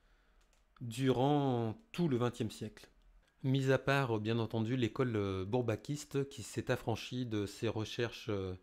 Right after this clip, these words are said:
concernant le fondement des mathématiques. Par cette présentation, nous aurons le souci de garder à l'esprit des questions de fond.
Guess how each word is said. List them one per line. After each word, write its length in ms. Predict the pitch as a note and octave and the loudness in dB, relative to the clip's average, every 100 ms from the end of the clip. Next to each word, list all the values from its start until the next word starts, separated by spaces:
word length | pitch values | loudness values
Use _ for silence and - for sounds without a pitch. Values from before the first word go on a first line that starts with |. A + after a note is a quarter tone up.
| _ - - - _ _ _ _ _ | _ -20 -20 -20 _ _ _ _ _
concernant 500 | - G#2+ A2+ G#2+ A#2 | -6 -2 -2 0 0
le 120 | A2+ | 0
fondement 400 | F#2+ A#2 G#2+ A2+ | -2 -2 0 0
des 120 | A2 | 0
mathématiques. 680 | G2 G2+ G#2 F#2+ - - - _ _ _ _ _ _ _ _ _ _ _ _ _ _ | -2 -2 -4 -6 -10 -18 -20 _ _ _ _ _ _ _ _ _ _ _ _ _ _
Par 140 | - B2 | -2 0
cette 200 | D3 B2+ | 0 -2
présentation, 720 | B2 B2 B2+ A#2 E3 F3 F3 | -2 -2 -2 -2 0 2 2
nous 260 | C3+ A#2 | 2 2
aurons 580 | A#2+ B2 C#3+ C#3+ C#3 C3 - _ _ _ | 0 2 2 2 0 -2 -8 _ _ _
le 240 | C3 C3 | -2 -2
souci 480 | C3+ - B2 - D3+ | -2 -6 -10 -8 -8
de 100 | C#3 | -4
garder 260 | A#2 A#2 A#2+ | 0 2 2
à 40 | |
l'esprit 640 | A#2 G#2+ - C#3 D3+ D3+ C3+ | 0 -4 -6 -6 -4 -4 -4
des 200 | B2 A#2 | -2 -2
questions 500 | A2+ - - C3+ C3 | -4 -14 -6 0 0
de 120 | A2 | -2
fond. 280 | - A#2+ | -4 -8